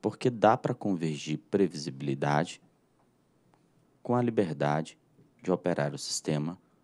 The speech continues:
mediante todas as complexidades que o sistema tem. E por que que eu falo isso? Por uma motivação muito simples,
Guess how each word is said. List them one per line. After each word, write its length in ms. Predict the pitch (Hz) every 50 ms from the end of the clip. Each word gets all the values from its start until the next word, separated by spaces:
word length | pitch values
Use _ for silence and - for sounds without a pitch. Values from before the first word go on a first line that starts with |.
| _ _ _ _ -
mediante 760 | - 98 107 107 98 92 87 82 78 78 82 90 - - - _ _ _ _ _ _
todas 340 | - 220 226 240 220 170
as 100 | 143 135
complexidades 760 | - - - - - 98 - - - 80 73 73 67 73 - -
que 80 | -
o 40 | -
sistema 440 | - - - - - 71 71 78 76
tem. 240 | - - - - - _ _ _ _ _ _ _ _ _ _ _ _ _ _ _ - _ _ _ _ _ _ _ _ _ _ _ _ _ _ _ -
E 80 | 160
por 340 | 151 - - 165 160 - -
que 340 | _ - - 170 165 156 - - _ _ _ _ _ - - - - -
que 80 | -
eu 60 | 101
falo 360 | 92 - - 87 82 80 76 73
isso? 400 | 73 - - - - - - - - - - - _ _ _ _ _ _ _ _ _ _ _ _ _ _ _ _
Por 120 | - - 95
uma 160 | 98 101 101
motivação 580 | 104 104 104 - - 107 101 92 - - 104 110
muito 160 | 110 110 -
simples, 580 | - - - 90 78 - - - - - -